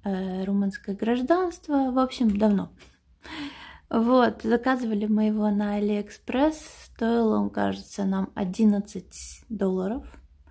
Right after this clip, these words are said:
Вот, щас покажу. Здесь у нас уже,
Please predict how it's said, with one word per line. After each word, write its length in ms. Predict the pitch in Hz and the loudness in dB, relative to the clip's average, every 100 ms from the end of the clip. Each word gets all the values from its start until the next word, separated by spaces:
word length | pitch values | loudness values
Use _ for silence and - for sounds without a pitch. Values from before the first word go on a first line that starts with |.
| - - - - - | -20 -20 -20 -16 -8
Вот, 480 | 185 175 - - - | -6 -6 -10 -12 -14
щас 260 | - 208 | -8 -8
покажу. 600 | - - 220 214 214 214 - - _ _ - - - | -8 -4 2 4 4 0 -14 -20 _ _ -20 -20 -10
Здесь 400 | 220 214 247 247 | -2 2 2 2
у 60 | 220 | 2
нас 340 | 220 226 - | 4 2 -2
уже, 480 | 196 190 214 226 | -6 -2 0 0